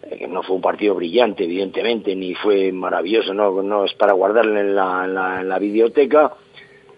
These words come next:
pero sí me parece que es un recurso que, que hay que saber utilizar y que en determinados momentos nos, nos puede hacer, eh, más fuertes por imprevisibles.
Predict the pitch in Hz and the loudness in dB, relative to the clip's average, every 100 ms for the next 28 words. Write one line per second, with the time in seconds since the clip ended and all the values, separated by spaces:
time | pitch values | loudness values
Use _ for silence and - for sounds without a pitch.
0 | _ 120 123 117 208 165 170 170 156 160 | _ 0 0 4 4 6 6 4 2 2
1 | 139 120 131 147 160 170 135 113 104 95 | 2 0 0 0 4 2 2 2 2 2
2 | 95 87 123 127 127 113 107 101 90 - | 0 0 0 2 2 2 0 -4 -4 2
3 | 151 147 110 101 92 113 131 131 147 131 | 2 4 0 0 2 2 2 2 2 2
4 | 120 117 131 135 101 101 95 87 - - | 0 0 2 0 0 -2 -2 -4 -10 -20
5 | - - - - - 147 139 123 143 143 | -20 -16 -10 -4 2 4 6 4 4 2
6 | 135 - - - - 82 87 80 82 82 | 0 -10 -20 -20 -10 -4 -2 -2 -4 0
7 | 113 117 - 147 135 165 156 - - _ | 2 2 4 2 4 2 2 -4 -20 _
8 | - 113 110 104 110 104 98 95 123 101 | 0 2 2 0 0 2 2 -2 -4 -4
9 | 80 82 | -4 -6